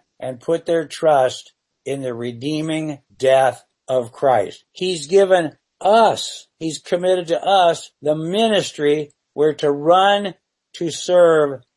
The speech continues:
to reconcile men to God. Verse nineteen, that God was reconciling the world to himself in Christ, not counting men's sins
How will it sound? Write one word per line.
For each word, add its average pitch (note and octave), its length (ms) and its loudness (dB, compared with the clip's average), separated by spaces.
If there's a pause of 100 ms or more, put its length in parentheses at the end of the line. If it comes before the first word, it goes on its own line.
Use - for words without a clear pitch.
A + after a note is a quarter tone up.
(300)
to D#3+ 160 -6
reconcile D3 800 0
men C#3 260 -4
to C3+ 80 -4
God. A2+ 380 0
Verse B2+ 260 -4
nineteen, C#3+ 640 -6 (160)
that B2+ 180 -6
God F3 600 2 (100)
was C3 200 -8
reconciling D#3+ 680 0
the C#3 100 -2
world E3+ 400 0
to D#3 120 -6
himself D#3+ 640 0 (340)
in F3 220 -4
Christ, - 640 -4 (220)
not F#3 480 -2 (280)
counting F3 680 -4 (240)
men's D#3 600 -6
sins C#3 600 -4